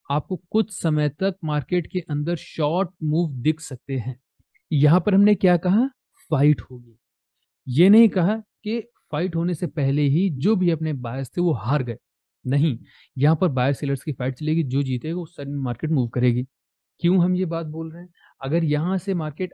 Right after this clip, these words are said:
अप साइड की तरफ भी गई तो उसकी भी तो पॉसिबिलिटीज हमें चाहिए कि यहाँ पर मान लीजिए कि सेलर्स जो हैं वो बीट नहीं कर पाए, बायर्स ही हावी रहे, तो प्राइस आपका ऊपर की तरफ चला जाएगा। अब ये वाली कैंडल पर आइए आप, इस कैंडल पर,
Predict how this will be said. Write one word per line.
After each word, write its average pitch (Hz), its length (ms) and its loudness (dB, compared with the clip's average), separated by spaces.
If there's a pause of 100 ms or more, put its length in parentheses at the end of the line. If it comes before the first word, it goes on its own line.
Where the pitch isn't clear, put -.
अप 156 180 -6
साइड 147 240 -4
की 165 120 -8
तरफ 156 200 -4
भी 147 220 0
गई 139 260 2
तो - 200 -6
उसकी 165 260 0
भी 160 100 4
तो 165 100 0
पॉसिबिलिटीज 139 640 -2
हमें 151 160 2
चाहिए 151 300 -4 (500)
कि 156 40 0
यहाँ 143 220 4
पर 165 120 -2
मान 147 200 0
लीजिए 156 260 0
कि 196 140 -6
सेलर्स 160 580 -4
जो 156 140 0
हैं 175 340 0
वो 143 140 -2
बीट 151 360 -2
नहीं 156 220 2
कर 135 160 -6
पाए, 110 240 -16 (540)
बायर्स 135 580 2
ही 196 80 4
हावी 156 300 2
रहे, 190 260 2
तो - 380 -12
प्राइस 143 280 -2
आपका 143 220 -4
ऊपर 139 260 -6
की 160 80 -8
तरफ 160 180 -6
चला 160 220 -6
जाएगा। 156 300 -6 (680)
अब 185 140 0 (120)
ये 147 280 6
वाली 185 280 4
कैंडल 165 280 2
पर 160 160 -2
आइए 156 200 0
आप, 147 100 -4 (340)
इस 180 200 0
कैंडल 180 300 2
पर, 185 260 -8